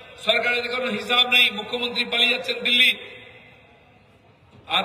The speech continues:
যে দমকল মন্ত্রী ভয়ে যায়নি, তার ভাই গিয়ে ওখানে জ্ঞান দিয়ে এলেন ববি হাকিম। মানে আগুন লাগাটা কোনো ব্যাপার না, সাধারণ ব্যাপার।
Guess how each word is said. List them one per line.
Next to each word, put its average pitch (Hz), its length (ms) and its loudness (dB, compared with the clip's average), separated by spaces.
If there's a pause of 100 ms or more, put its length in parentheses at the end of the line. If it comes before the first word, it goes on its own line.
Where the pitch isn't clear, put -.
যে 208 260 2 (600)
দমকল 240 360 0
মন্ত্রী 247 340 2
ভয়ে 240 320 2
যায়নি, 247 420 6 (920)
তার 190 160 0
ভাই 226 360 2 (680)
গিয়ে 208 140 4
ওখানে 214 240 0
জ্ঞান 208 280 0
দিয়ে 214 140 0
এলেন 208 200 -2
ববি 196 220 -2
হাকিম। 180 400 -4 (1700)
মানে 269 280 2
আগুন 247 280 -2
লাগাটা 285 320 0
কোনো 285 140 -2
ব্যাপার 269 380 0
না, 247 60 -4
সাধারণ 240 440 -4
ব্যাপার। - 480 0